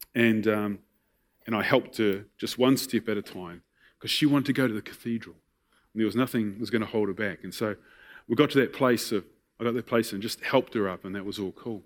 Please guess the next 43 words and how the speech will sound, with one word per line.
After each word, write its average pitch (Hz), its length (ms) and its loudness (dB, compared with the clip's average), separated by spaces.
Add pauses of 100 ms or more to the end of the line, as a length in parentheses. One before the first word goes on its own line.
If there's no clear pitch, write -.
(440)
And 131 100 2
then 190 100 8
I 208 60 6
sat 160 340 2
down, 156 340 6
and, 104 180 -2 (480)
and, 131 300 6
uh, 120 260 4
I'm 120 120 4
not 147 140 6
trying 143 180 6
to 123 40 8
be, 107 300 4 (340)
uh, 127 200 -18
smug 131 460 4
or 127 140 8
anything 131 280 4
like 110 160 2
that, 101 180 0
but 120 80 6
I 156 80 6
just 214 200 -2
felt 160 180 4
the 123 80 2
Lord 123 280 6
say 120 200 2
to 110 80 2
me, 110 100 2
"You 107 140 0
know, 110 220 0 (1800)
that 139 120 0
was 123 140 0
more 123 160 4
important 107 640 0
than 95 420 -8 (140)
fifteen 110 460 -4
hundred 95 280 -8
people 110 260 -4
making 95 360 -6
noises 98 360 -4
in 92 120 -10
the 87 80 -14
cathedral." 98 460 -8